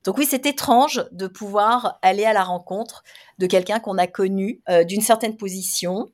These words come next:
c'est-à-dire d'être son enfant. Et là, je le découvre, euh, comme l'homme adulte qui parle à cette, euh, à ce cahier tous les jours. Et il n'est pas que mon père, en fait.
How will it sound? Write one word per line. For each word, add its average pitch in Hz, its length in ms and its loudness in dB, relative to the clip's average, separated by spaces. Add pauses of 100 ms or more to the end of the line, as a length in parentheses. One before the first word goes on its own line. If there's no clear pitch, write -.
(100)
c'est-à-dire 175 320 -2
d'être 170 300 -2
son 190 260 -4
enfant. 185 560 -2
Et 170 100 -6
là, 196 200 2
je 208 100 -8
le 170 160 -8
découvre, 190 640 -6
euh, 156 160 4 (580)
comme 175 220 2
l'homme 190 180 2
adulte 185 540 0
qui 175 140 -10
parle 208 260 2
à 190 60 -2
cette, 175 400 -10
euh, 160 260 -8
à 160 60 -2
ce 156 160 -8
cahier 180 500 -4 (320)
tous 185 120 -12
les 170 100 -8
jours. 175 500 -10 (140)
Et 151 560 -2
il 156 80 -4
n'est 160 100 -4
pas 170 140 -2
que 185 160 -4
mon 214 160 -4
père, - 420 -2 (100)
en 151 100 -14
fait. - 440 -10